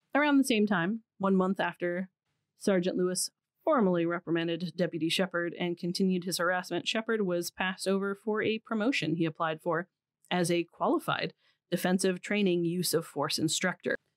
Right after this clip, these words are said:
You remember how a year previous he actually went to bat for and posted about how people needed to be trained properly in use of force so that people didn't end up dead like George Floyd? Well,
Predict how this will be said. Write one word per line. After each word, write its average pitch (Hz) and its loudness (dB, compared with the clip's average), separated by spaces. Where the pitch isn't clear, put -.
You 202 4
remember 190 4
how 175 -2
a 170 0
year 180 2
previous 196 0
he 185 -2
actually 175 0
went 185 0
to 180 -2
bat 170 -4
for 185 0
and 170 -2
posted 180 0
about 175 -2
how 175 0
people 185 2
needed 175 0
to - -8
be 170 -4
trained 170 -2
properly 190 0
in 220 2
use 214 -2
of 214 -2
force 240 0
so 190 2
that 170 0
people 170 0
didn't 170 -2
end 175 0
up 175 -2
dead 170 0
like 170 0
George 170 0
Floyd? 208 2
Well, 240 0